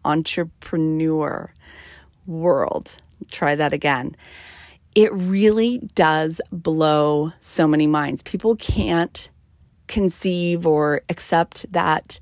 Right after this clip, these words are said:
you would have two different businesses. Why would you do that? Well, there are a lot of reasons why. And so if you are an entrepreneur and you're finding yourself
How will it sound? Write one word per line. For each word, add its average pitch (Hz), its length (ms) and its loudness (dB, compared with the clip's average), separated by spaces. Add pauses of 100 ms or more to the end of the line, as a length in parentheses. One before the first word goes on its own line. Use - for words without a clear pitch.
(580)
you 180 160 -2
would 185 80 0
have 165 240 -2
two - 160 0
different 160 300 0
businesses. 196 520 0
Why 147 320 0
would 147 180 -2
you 160 120 0
do 208 160 0
that? - 400 -2 (400)
Well, 190 400 4 (100)
there 208 160 4
are 196 40 6
a 185 80 6
lot 180 200 4
of 196 140 -2
reasons 143 480 -4
why. 143 320 -2 (500)
And 175 260 4
so 170 540 4
if 185 200 -4
you 196 340 0
are 269 120 2
an 277 120 -2
entrepreneur 170 1000 -2 (680)
and 202 160 0
you're 202 120 0
finding 226 720 0
yourself 165 640 -2